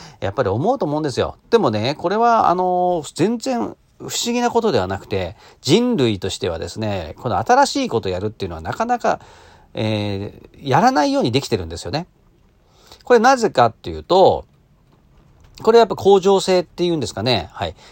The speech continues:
長く続けていく性質が人にはあるわけですよ。そして、新し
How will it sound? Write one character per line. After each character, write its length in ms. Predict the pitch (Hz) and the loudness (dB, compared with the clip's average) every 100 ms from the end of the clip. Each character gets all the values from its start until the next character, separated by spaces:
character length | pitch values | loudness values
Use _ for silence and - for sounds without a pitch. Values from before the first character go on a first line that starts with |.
| - | -2
長 220 | 214 240 | 4 4
く 80 | 139 | 2
続 240 | 117 113 | -2 -2
け 140 | 143 156 | -2 0
て 100 | 160 | -2
い 60 | |
く 100 | 156 | -2
性 240 | 160 156 151 | -2 0 0
質 180 | - 151 | -4 0
が 180 | 196 | 2
人 200 | 185 - | 2 -2
に 100 | 143 | -4
は 140 | 127 98 | 0 2
あ 40 | |
る 60 | 120 | 0
わ 100 | 92 | -2
け 80 | 82 | -6
で 100 | 80 | -10
す 120 | - | -10
よ。 140 | 71 - - - - - | -12 -14 -20 -18 -18 -14
そ 160 | - 180 | -4 -2
し 100 | - | 0
て、 360 | 269 226 - - | 0 2 0 -4
新 340 | 110 254 254 | 0 4 4
し 520 | 247 262 165 175 98 | 2 0 0 0 -4